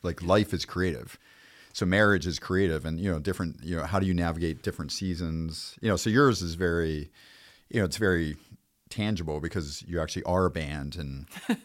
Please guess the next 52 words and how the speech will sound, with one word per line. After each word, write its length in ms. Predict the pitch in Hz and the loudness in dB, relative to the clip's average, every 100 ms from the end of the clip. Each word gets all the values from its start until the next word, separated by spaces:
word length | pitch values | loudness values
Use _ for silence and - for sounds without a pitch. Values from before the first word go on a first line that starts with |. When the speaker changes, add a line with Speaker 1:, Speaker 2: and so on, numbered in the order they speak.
| - _ - | -10 _ 2
Speaker 1:
you 80 | 113 | 4
know, 120 | 202 | 6
Speaker 2:
Right. 80 | 196 | 6
Speaker 1:
and, 240 | 104 101 | 4 2
and, 20 | |
you 100 | 98 | 4
know, 120 | 98 92 | 4 4
you, 200 | 90 92 | 2 -2
you 220 | 90 87 | -2 0
work 200 | 90 - | -2 -2
together 360 | 87 82 80 | -4 -2 -2
as 160 | 71 82 | -2 -4
a 40 | 80 | -4
band 340 | 82 80 78 | -4 -2 -4
and 80 | 76 | -4
a 40 | |
married 280 | 78 78 73 | -4 -4 -6
couple. 420 | 82 - 78 73 - - - - _ | -8 -6 -6 -8 -14 -20 -20 -20 _
But 100 | - | 0
I 40 | 104 | 2
think, 240 | 117 98 | 2 0
you 80 | 104 | 0
know, 80 | 92 | 0
for 180 | - 90 | 2 0
a 40 | |
married 280 | 82 87 92 | 2 2 2
couple 380 | 104 - 80 76 | -2 -2 -4 -6
to 180 | - 85 | -8 -10
think, 580 | - 104 92 - - - | -4 -4 -4 -10 -20 -10
you 100 | 92 | -4
know, 80 | 85 | -2
or 100 | 80 | -2
maybe, 260 | 85 82 - | -2 -4 -6
you 140 | 87 | -6
know, 200 | 80 76 - | -6 -8 -14
it's 100 | - | -10
like, 140 | 87 - | -8 -4
"Oh, 140 | 110 80 - | -4 -4 -10
what 180 | 92 101 | -6 -2
is 120 | 117 | 0
it 100 | 95 | -2
we're 80 | 82 | -6
building?" 320 | 76 90 85 76 | -2 -2 -2 -4
You 80 | |
know, 120 | 80 82 | -6 -6
it's 120 | - | -8
a 40 | |
shared 320 | 85 98 82 | -6 -4 -4
project. 680 | - 85 80 76 76 - - _ _ _ _ - | -4 -4 -4 -4 -8 -10 -20 _ _ _ _ -8
I 40 | |
think, 160 | 90 | -6
Em-, 140 | 78 | -4